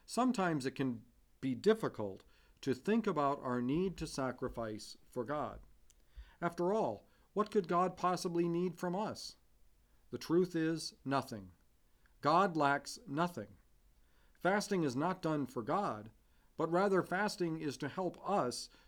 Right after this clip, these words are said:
to become more aware of our absolute and total need for God in our lives. And yet, Lent is really that time in the desert, the time of preparation marked by the incomprehensible love of Jesus who died for our sins.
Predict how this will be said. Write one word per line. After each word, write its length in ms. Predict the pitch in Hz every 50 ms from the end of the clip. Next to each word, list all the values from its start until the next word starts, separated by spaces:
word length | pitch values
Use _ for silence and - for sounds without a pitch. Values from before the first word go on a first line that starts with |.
| -
to 100 | - 160
become 400 | 151 143 139 - 165 175 170 160
more 300 | 151 151 165 196 214 214
aware 440 | 190 180 165 160 165 147 127 113 117
of 200 | 127 143 135 113
our 180 | 123 120 135 - 147
absolute 600 | 151 175 185 175 - - 190 175 175 170 175 -
and 220 | 151 127 117 113
total 320 | - 170 175 185 185 185
need 380 | 185 175 151 135 120 113 101 -
for 100 | - 135
God 440 | 120 139 143 147 135 120 113 107 - -
in 100 | 131 120
our 240 | 113 120 127 135
lives. 520 | 131 123 120 117 113 104 101 - - - - _ _ - - _ - _ _ _ _ _ _ - - _ _ _ _ -
And 160 | 151 151 160 170
yet, 240 | - 208 165 151 - - - _ _ _ _ -
Lent 260 | 175 202 240 226 - -
is 200 | 165 165 143 143
really 320 | 165 202 247 254 233 196
that 260 | 156 151 139 143 143 -
time 400 | - - 185 190 170 147 131 127
in 80 | 120
the 80 | 120 120
desert, 460 | 120 170 185 170 127 113 95 - - _ _ _ _ - -
the 80 | - 147
time 320 | - 185 226 240 240 226
of 120 | 208 190 196
preparation 760 | - 196 185 190 175 170 175 185 196 180 - 143 131 127 131
marked 340 | 135 147 180 220 214 - -
by 120 | 160 135
the 180 | 123 127 127 165
incomprehensible 1040 | 202 226 220 - 202 202 - 175 165 147 135 180 220 214 214 - 185 180 180 170 160
love 220 | 156 160 160 151
of 180 | 147 127 117 113
Jesus 480 | 139 175 185 151 120 110 107 - - - - - _ -
who 100 | - 151
died 380 | 147 151 165 175 180 160 143 120
for 180 | - 139 139 131
our 140 | 123 123 117
sins. 540 | - - 175 185 156 117 98 92 - -